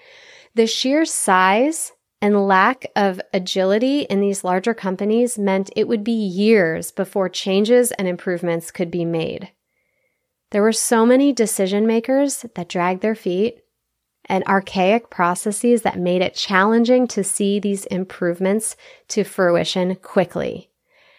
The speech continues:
And it was outside of my job description. So sometimes it fell on deaf ears. I had so much more to offer. I wanted to make a bigger difference, and I wanted to be in charge of the value I delivered.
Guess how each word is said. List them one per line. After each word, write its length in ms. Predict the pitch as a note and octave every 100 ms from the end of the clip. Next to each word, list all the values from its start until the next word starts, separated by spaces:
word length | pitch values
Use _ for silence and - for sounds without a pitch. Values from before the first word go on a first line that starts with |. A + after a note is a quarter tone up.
| _ _
And 100 | -
it 80 | A3+
was 180 | B3 A3+ -
outside 600 | G#3 - - G#3 G3+ G#3+
of 140 | G3
my 120 | F#3+ F#3
job 300 | F3 F#3+ G3
description. 680 | F3 - - - - - -
So 220 | - G3+
sometimes 960 | - - C4+ F4+ - F#3+ E3 E3+ G3 -
it 160 | G#3+
fell 280 | - F3+ F3
on 180 | F#3 F#3+
deaf 180 | F3 E3
ears. 560 | - G#3+ F#3 - - - _ _ _ _ -
I 100 | A#3+
had 200 | D#4+ E4+
so 380 | - A#3 A3
much 240 | A#3+ A#3+ -
more 440 | G3 F#3 F#3+ G#3+ _
to 140 | - -
offer. 500 | F3 E3+ G3 A3 A#3+ _ _ _ _ _ _ _ _ _ _ _ _
I 80 | G#3
wanted 420 | G#3 G#3 G#3+ B3+ B3+
to 100 | A#3+
make 180 | G3+
a 40 | G3
bigger 320 | - F#3 F#3+
difference, 580 | F3 E3+ - G3+ G#3+ -
and 140 | G3
I 120 | F#3
wanted 480 | F#3+ F#3+ F#3 G3+ A3+
to 100 | C4+
be 140 | B3 C#4
in 100 | C#4+
charge 420 | - F#3 E3+ F3
of 120 | G3
the 120 | G#3
value 600 | F#3 F3+ F3 F3+ G3 G#3+
I 140 | - F3+
delivered. 640 | F#3 F#3 F3+ - - G3